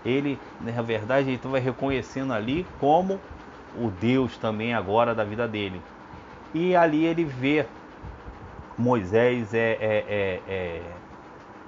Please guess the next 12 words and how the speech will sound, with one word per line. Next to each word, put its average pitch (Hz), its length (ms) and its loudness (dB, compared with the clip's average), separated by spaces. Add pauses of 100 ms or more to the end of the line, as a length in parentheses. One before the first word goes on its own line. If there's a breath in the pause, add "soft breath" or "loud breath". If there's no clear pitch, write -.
(640)
lidando 131 520 6
com - 140 -4
o 92 40 -2
povo. 87 300 -4 (380)
Ele 107 180 0
vê 117 220 0
ali 113 120 0
Moisés 113 600 -2
lidando 98 400 -4
com - 80 -10
o - 20 -10
povo. 127 480 0